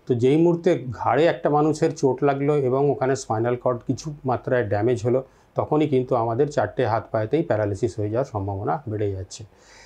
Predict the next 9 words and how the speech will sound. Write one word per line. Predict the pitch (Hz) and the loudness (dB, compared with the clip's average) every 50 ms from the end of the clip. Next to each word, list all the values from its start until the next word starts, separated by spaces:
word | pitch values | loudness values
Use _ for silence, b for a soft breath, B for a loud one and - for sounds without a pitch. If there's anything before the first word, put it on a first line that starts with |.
| B B _ | B B _
তার | - 127 139 | 0 0 0
সঙ্গে | - - 165 160 160 165 | 0 0 0 2 2 2
কী | 156 160 151 151 | 2 2 2 0
হচ্ছে, | 147 151 - | 0 0 -2
গোটা, | 151 123 120 123 120 139 135 139 | 0 0 0 0 2 2 2 2
আহ, | 131 117 110 - - - 151 117 117 110 | 0 -2 -6 -12 -14 -14 -10 -10 -8 -10
সারা | - - - - - 120 131 135 135 117 117 - | -10 -12 -12 -8 -2 0 0 2 0 0 -4 -4
দেহটাই | 117 104 120 113 113 135 147 147 165 165 165 | -2 0 2 2 2 2 2 2 2 4 4
অবশ | 147 120 113 107 113 120 113 - - | 2 2 0 0 0 -2 -2 -6 -10